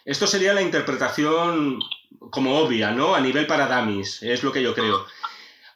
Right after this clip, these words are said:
A partir de ahí hay más cosas, eh, y hay otras interpretaciones que si quieres, tú me puedes decir alguna, yo te digo alguna, no quiero acaparar el tiempo, tío.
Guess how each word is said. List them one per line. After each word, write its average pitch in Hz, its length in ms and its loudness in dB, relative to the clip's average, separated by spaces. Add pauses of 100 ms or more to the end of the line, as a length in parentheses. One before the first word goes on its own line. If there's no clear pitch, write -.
A 151 120 0
partir 147 320 0
de 190 100 2
ahí 190 220 2
hay 165 120 4
más 139 160 2
cosas, 143 640 -2
eh, 127 360 2
y 127 100 2
hay 147 120 4
otras 170 220 2
interpretaciones 170 720 2
que 139 160 0
si 120 160 -2
quieres, 156 560 0
tú 135 80 0
me 143 80 2
puedes 143 180 0
decir 147 220 0
alguna, 190 480 4
yo 139 80 2
te 143 100 2
digo 143 140 2
alguna, 180 400 2
no 147 100 0
quiero 156 140 2
acaparar 135 340 2
el 120 80 0
tiempo, 107 300 -2
tío. 117 140 -4